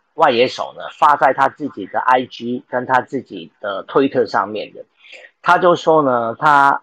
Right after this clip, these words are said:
美梦成真了，梅西是他的偶像，哦，他非常喜欢梅西的。那当然，他送了一件球衣给梅西，没想到梅西呢，竟然拿了他这件球衣来拍照。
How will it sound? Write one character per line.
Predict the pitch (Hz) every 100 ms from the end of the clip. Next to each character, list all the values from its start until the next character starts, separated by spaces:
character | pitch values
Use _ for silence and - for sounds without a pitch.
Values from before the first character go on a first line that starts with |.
| _
美 | 117 104
梦 | 135 131
成 | - 101
真 | 101 110 107
了， | 95 _ _ _ _ _ _ _ _ _ _ _
梅 | 127 131 160
西 | - 180
是 | 170
他 | 160 156
的 |
偶 | 131 104 98
像， | - 135 104 - _ _
哦， | 104
他 | 131
非 | 151
常 | 135 131
喜 | -
欢 | 110
梅 | 113 95 101
西 | - 107
的。 | 98 - - _ _ _ _
那 | 156 139
当 | - 165
然， | 147 110 -
他 | 151
送 | 139 - 170 113
了 | 104
一 | 120
件 | 135 127
球 | - 98
衣 | 123
给 | 113 101
梅 | 101 104
西， | 101 - 113 113 _
没 | - 135
想 | 123 107
到 | 123
梅 | 117 107
西 | - 120
呢， | 117 104 101
竟 | -
然 | 113 101
拿 | 101 87
了 | 117
他 | 101 117
这 | 120
件 | 117 117
球 | - 101
衣 | 110
来 | 101 107 -
拍 | - 160 117
照。 | - 156 -